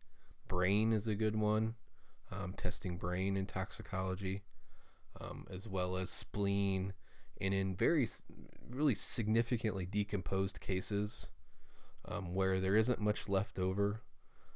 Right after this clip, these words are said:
um, other than maybe some sort of muscle, we'll occasionally get muscle or some sort of decomposed tissue to test.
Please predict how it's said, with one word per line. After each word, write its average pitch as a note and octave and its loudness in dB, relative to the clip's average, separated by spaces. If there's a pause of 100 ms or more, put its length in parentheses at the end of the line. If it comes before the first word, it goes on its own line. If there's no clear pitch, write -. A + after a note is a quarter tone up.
(160)
um, F#2 -6
other F#2+ 2
than F2 0
maybe F2 0
some F#2 0
sort - -2
of - -2
muscle, F#2 0 (380)
we'll G2 0
occasionally G2 2
get F#2 -2
muscle F#2+ 2
or F#2+ -2
some F#2 -4
sort F2 2
of E2+ -4
decomposed G2 0
tissue - -4
to - -4
test. - -8